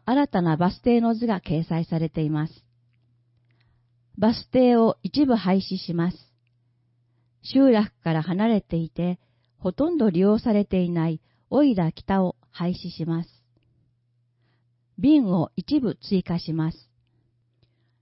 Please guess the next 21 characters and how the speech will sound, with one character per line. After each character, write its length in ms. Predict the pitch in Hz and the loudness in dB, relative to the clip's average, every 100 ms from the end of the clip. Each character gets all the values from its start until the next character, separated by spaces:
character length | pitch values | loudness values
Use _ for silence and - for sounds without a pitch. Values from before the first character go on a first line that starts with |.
| _ _ - | _ _ -6
利 140 | 185 | 0
用 220 | 233 277 294 | 4 4 2
者 180 | 294 | -4
数 260 | 294 233 208 | -2 0 2
が 140 | 165 | 0
増 220 | 156 180 185 | 2 0 0
加 160 | 170 | -6
し 140 | 185 - | -8 -6
た 240 | 160 160 _ _ _ _ _ _ - | -6 -6 _ _ _ _ _ _ -2
恩 200 | 214 262 | 0 2
賀 180 | 262 262 | 2 2
高 260 | 247 233 | 2 2
校 260 | - 220 220 | 2 2 2
行 100 | 214 | 2
き 80 | 214 | -2
の 120 | 190 | -2
バ 180 | 196 226 | -2 -4
ス 200 | - 160 | -4 -2
を 200 | 143 - _ _ _ _ | -2 -6 _ _ _ _
朝 300 | 185 220 214 | -6 -2 0
夕 320 | 190 160 - | 0 0 -4